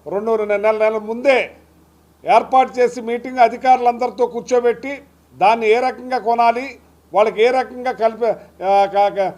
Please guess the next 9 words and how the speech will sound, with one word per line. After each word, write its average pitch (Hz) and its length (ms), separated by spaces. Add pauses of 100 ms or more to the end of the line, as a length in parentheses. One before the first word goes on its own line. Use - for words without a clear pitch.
(100)
కార్యక్రమం 226 520
చేయాలని 233 520 (400)
దిశా, 185 300
దిశా 247 300
నిర్దేశం 233 460
చేసేవారు. 214 580 (600)
ఇక్కడ 165 280
ఏమీ 240 720
లేదు, 247 320